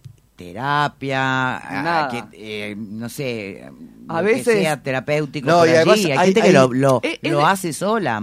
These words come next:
Speaker 3: Primero, que hay, que hay
Speaker 1: maravillosamente.
Speaker 2: Por supuesto.
Speaker 3: Hay, hay, me parece que hay un montón de, de elementos filosóficos en novelas también, donde a veces uno lee una novela y encuentra cosas que lo ayudan a,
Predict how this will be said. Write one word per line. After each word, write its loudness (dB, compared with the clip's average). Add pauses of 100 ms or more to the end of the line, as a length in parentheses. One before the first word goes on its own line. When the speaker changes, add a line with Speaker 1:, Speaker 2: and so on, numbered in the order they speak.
Speaker 3:
Primero, 2
que 0
hay, -8
que -2
hay 2
Speaker 1:
maravillosamente. -4
Speaker 2:
Por -4
supuesto. -8
Speaker 3:
Hay, -4
hay, -4
me -4
parece -2
que 2
hay 2
un -4
montón -2
de, -2
de -10
elementos -6
filosóficos -8
en -12
novelas -2
también, -6
donde -10
a -6
veces -8
uno -6
lee -4
una -4
novela 0
y -2
encuentra -2
cosas 2
que -8
lo -2
ayudan 0
a, -4